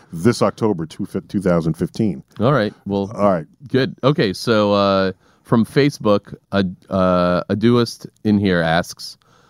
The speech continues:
Speaker 2: "What if there is an alien megastructure? What would that mean for humanity?"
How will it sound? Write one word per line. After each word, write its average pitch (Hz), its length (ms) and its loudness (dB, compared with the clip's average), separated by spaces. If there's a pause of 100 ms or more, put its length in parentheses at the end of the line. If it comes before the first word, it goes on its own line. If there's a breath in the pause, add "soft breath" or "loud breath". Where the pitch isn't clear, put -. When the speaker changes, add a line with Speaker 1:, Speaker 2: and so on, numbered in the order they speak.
(360 soft breath)
Speaker 2:
"What 135 280 4
if 180 100 0
there 131 260 0
is 120 120 -2
an 107 180 0
alien 131 480 2
megastructure? 101 1040 -2 (320)
What 113 280 2
would 98 280 -2
that 117 240 2
mean 87 340 -4
for - 160 -4
humanity?" 69 720 -2